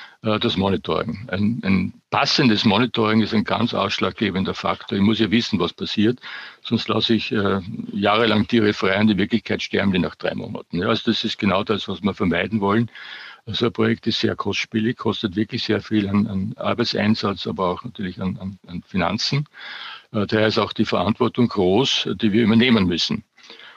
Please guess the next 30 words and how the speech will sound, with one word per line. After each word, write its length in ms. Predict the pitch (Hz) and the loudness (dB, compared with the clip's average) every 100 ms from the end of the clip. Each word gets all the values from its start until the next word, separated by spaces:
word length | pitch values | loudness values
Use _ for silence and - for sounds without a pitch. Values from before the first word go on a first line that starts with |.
| - | -6
Und 160 | 110 | -2
deshalb 360 | - 117 143 113 | 2 2 2 2
ist 140 | 117 | 2
ein 160 | 120 104 | 4 4
ausgefeiltes 800 | 95 107 - - 104 101 117 90 | 2 0 0 0 2 0 -2 -2
Monitoring 640 | 95 117 107 107 104 104 | 2 2 2 2 4 4
ein 100 | 90 | 2
ganz 300 | - 101 113 | 0 0 0
maßgeblicher 580 | 95 95 - 98 78 92 | 0 -2 -4 -6 -6 -8
Punkt. 500 | - 113 185 - - | -2 2 2 0 -8
Äh, 300 | 104 104 98 | -2 -2 0
wir 120 | 104 | 0
haben 120 | 104 | 2
da 160 | 101 98 | 2 0
verschiedenste 640 | - - 131 143 131 - | -2 -2 -2 -2 -2 0
Methoden. 640 | 95 90 104 120 156 147 - - - - | 0 0 0 0 2 -2 -4 -20 -20 -14
Das 160 | - - | -6 0
sind 260 | 113 107 85 | 4 4 2
Sichtmarkierungen 1040 | - 156 - 135 - 123 123 123 117 127 | 0 0 0 0 2 4 6 6 6 4
über 180 | 95 90 | 0 -2
Farb-, 300 | 107 98 92 | -2 0 0
in 100 | 107 | 0
Form 300 | - 98 98 | 2 2 2
von 160 | 92 | 0
Ringen, 640 | 90 117 160 190 214 190 120 | 2 4 4 6 6 6 2
die 140 | 107 101 | 0 0
gut 220 | - 127 | 0 -2
lesbare 500 | 107 104 - - 113 | 0 0 0 -2 -2
Beschriftungen 720 | - 98 113 120 - 143 127 110 | -2 -2 -2 -2 -2 0 2 2
haben. 280 | 101 113 | 0 0